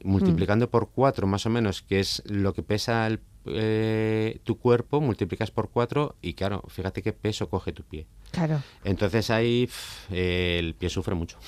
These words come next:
Speaker 1: Ya, y el, el golpeteo continuo además,
Speaker 2: Eso
Speaker 1: ¿no?
Speaker 2: es, entonces hay que
Speaker 1: Ujú.
Speaker 2: ayudar con una buena zapatilla, una buena amortiguación.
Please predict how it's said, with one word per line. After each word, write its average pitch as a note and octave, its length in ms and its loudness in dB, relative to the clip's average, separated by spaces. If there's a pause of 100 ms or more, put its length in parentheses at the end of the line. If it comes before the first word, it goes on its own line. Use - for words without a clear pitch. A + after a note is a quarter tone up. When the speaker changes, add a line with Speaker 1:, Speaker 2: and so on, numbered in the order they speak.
(220)
Speaker 1:
Ya, D#3 120 4 (140)
y F3+ 120 0
el, F3 220 -2
el E3 180 0
golpeteo F3 540 4
continuo E3 400 2
además, D3 320 0
Speaker 2:
Eso G2 200 0
Speaker 1:
¿no? E2+ 40 0
Speaker 2:
es, D#2+ 120 -6
entonces F#2 220 -2
hay F#2 40 0
que - 100 -2
Speaker 1:
Ujú. F#2+ 60 6
Speaker 2:
ayudar F#2+ 220 4
con F2+ 100 -2
una F2+ 100 2
buena F2+ 200 0
zapatilla, A#2 580 -2
una F#2+ 120 0
buena F2 160 0
amortiguación. A2 880 0